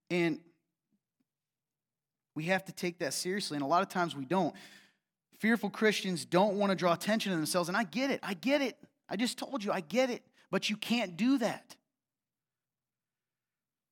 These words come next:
That's not the option, remember? You want to be the light of the world, you can't be on the ground. You can't be covered with a basket.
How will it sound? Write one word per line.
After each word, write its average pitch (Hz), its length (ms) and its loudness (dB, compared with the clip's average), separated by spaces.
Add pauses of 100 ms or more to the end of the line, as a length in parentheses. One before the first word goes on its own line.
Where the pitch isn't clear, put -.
(220)
That's 233 240 8
not 262 160 8
the 226 120 4
option, 226 420 4
remember? 247 420 4 (1040)
You 185 100 2
want 285 100 6
to 285 40 6
be 285 100 8
the 262 80 8
light 247 240 12
of 226 60 6
the 202 60 4
world, 226 320 8
you 214 80 -2
can't 226 280 0
be 220 80 2
on 214 120 6
the 180 60 0
ground. 165 380 4 (1040)
You 143 80 -14
can't 233 220 4
be 233 60 2
covered 220 300 4
with 190 120 0
a 175 60 -2
basket. 175 500 4